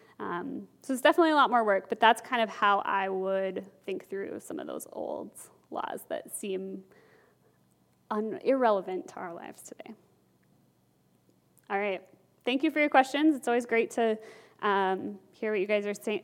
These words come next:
thinking about and to dialogue together. I know I benefit from hearing and learning from other people as well, too.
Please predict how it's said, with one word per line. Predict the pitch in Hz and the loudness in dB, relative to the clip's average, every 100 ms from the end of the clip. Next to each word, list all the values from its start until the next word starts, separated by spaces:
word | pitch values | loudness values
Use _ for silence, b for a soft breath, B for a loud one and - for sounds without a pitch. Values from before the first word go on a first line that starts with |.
| - | -4
thinking | 254 254 285 269 | -2 0 0 2
about | 262 262 269 - | 6 8 8 6
and | 220 208 196 202 | 0 0 0 -2
to | - 214 202 190 | -6 -4 -2 -2
dialogue | 190 190 190 190 185 | 0 0 2 0 -4
together. | 196 185 185 | -6 -4 -4
I | 185 202 | -2 0
know | 220 | 2
I | 202 240 | 6 6
benefit | 240 226 214 208 202 | 6 2 0 -2 -4
from | - 196 190 196 | -4 -4 -2 -6
hearing | 196 202 196 190 196 B B B B | -8 -6 -6 -6 -10 B B B B
and | 202 | -4
learning | 190 185 185 | -2 -2 -4
from | 190 | -6
other | 185 180 | -4 -4
people | 190 196 190 | -8 -10 -8
as | - | -8
well, | - - | -8 -8
too. | - - | -8 -10